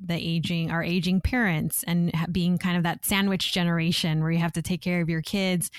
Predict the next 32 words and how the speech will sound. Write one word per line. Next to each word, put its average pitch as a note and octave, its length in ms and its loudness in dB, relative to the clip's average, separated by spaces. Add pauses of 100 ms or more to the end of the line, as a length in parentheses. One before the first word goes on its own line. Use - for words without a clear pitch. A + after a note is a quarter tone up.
(340)
and G3+ 220 2
your G3 120 2
parents, D#3 540 -2
and F3 160 2
how D#3+ 220 2
all E3+ 240 2
of E3+ 80 0
that E3 200 0
is D#3+ 300 0
unpaid E3 560 0
labor, D#3 540 -2 (500)
um, D3+ 300 2
and E3 160 2
does F3 200 0
require D#3+ 720 0 (140)
a E3+ 60 -2
lot E3 240 0
of D#3 160 -2
time D#3+ 800 0
and D#3+ 160 -2
hours. D#3 840 0 (260)
So - 180 -2
I, D#3+ 260 -2
I E3 80 -2
definitely F3+ 280 -2
understand D#3+ 760 0
why D#3+ 380 -2
women D#3 280 -2
are D3 140 -2
choosing D3 500 -4
to - 140 -6
leave C#3+ 440 -4